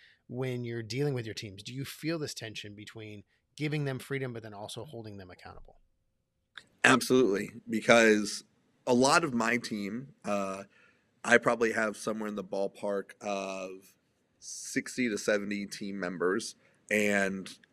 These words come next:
Speaker 2: almost all of them are volunteer. So it's this real tension of, one, volunteer time, so you don't wanna offload too much on them.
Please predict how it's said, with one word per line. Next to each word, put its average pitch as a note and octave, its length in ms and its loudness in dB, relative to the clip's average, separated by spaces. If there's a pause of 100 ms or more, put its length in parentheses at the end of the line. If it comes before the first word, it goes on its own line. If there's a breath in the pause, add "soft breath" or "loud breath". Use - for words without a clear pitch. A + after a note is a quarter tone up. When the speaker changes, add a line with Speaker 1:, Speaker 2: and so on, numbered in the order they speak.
(140)
Speaker 2:
almost B2+ 360 2
all A2 140 8
of C#3 80 6
them A2+ 160 4
are G#2 80 2
volunteer. G2+ 760 0 (460 soft breath)
So A2 720 8
it's - 280 -4
this A2+ 200 -2
real B2+ 480 2
tension A2+ 640 -6 (100)
of, F#2+ 400 -2 (560)
one, C#3+ 480 4 (340)
volunteer A2+ 460 0
time, G2+ 440 -6 (200)
so G2+ 300 2
you G2+ 120 0
don't G2+ 160 0
wanna G2+ 160 -4
offload G2+ 380 -4
too - 120 -8
much F2+ 200 -6
on E2+ 120 -8
them. F2+ 180 -6